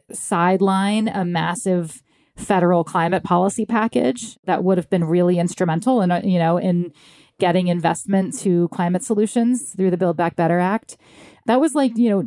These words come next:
a handful of in-, of human beings who were able to single-handedly, like, sideline that package of climate investments. So I think, you know, part of what,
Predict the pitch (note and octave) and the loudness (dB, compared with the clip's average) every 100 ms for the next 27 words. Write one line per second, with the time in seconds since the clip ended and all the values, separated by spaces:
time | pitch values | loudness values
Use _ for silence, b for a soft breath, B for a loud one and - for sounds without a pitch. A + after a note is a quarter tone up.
0 | E3+ - F#3 - B3 C4 B3+ A#3+ A#3 G#3+ | -4 -4 -2 2 4 4 2 2 4 2
1 | - A3 A3 G3+ - A#3+ A3+ G#3+ G#3 F#3+ | 2 0 2 0 0 2 2 0 0 0
2 | D#3 D#3 A3 F#3 F3+ F#3+ F#3+ F3+ - F#3+ | -2 -2 0 0 0 0 0 -2 0 0
3 | F3 E3+ E3 F3 F3+ - G#3+ G#3 F3+ F#3+ | 2 2 2 -2 -6 -4 -2 0 0 0
4 | F#3 G3 E3 E3+ E3+ E3+ F3+ E3 - _ | 0 -2 0 -2 -2 -4 -2 -2 -4 _
5 | _ _ _ _ _ - G#3+ - A#3 G3+ | _ _ _ _ _ -14 -12 -6 -2 2
6 | G#3 F#3 D#3 D#3 D#3 E3 E3+ - F#3+ F3 | 2 2 0 -2 -4 -2 -2 -2 -2 -2
7 | E3+ E3+ - A#3 A3+ F3 E3 D#3 - D#3+ | -2 -4 0 2 2 0 0 -2 -2 -6
8 | E3+ - B B B - A3+ G#3 G3+ - | -6 -10 B B B 0 4 4 2 0
9 | A3+ A3 C4 A#3+ - - A#3+ G#3 F#3+ - | 0 0 0 -2 -8 -4 2 2 2 0
10 | A#3+ A#3+ G3 F#3+ C#3+ | 0 0 2 2 0